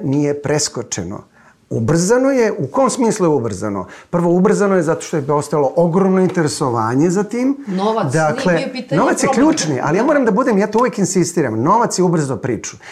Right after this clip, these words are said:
Speaker 1: jer je relaksirao i bilo kakvu e, bilo kakav pokušaj da vi uradite, bilo kakvu studiju, bilo šta, nemate rizik gubitka,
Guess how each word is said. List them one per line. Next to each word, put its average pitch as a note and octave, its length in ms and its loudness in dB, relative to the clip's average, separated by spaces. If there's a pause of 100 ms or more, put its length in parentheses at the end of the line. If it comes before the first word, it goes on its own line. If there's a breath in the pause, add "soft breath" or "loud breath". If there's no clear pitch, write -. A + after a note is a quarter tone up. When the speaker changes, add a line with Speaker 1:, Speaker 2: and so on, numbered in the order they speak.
(120)
Speaker 1:
jer D#3 180 2
je D#3+ 120 4
relaksirao F3+ 800 2
i E3+ 220 -2
bilo F3+ 360 2
kakvu D#3+ 540 -2 (300 loud breath)
e, C3 420 -4
bilo E3 240 0
kakav D#3 380 -4
pokušaj D#3+ 480 -2
da A#2+ 260 -4
vi C3 140 0
uradite, A2 420 -4
bilo D3 260 -2
kakvu D3+ 260 -8
studiju, A#2 480 -4 (260 loud breath)
bilo D3+ 300 2
šta, B2 300 -4
nemate C3+ 440 -4
rizik D3 320 0
gubitka, C3 680 -2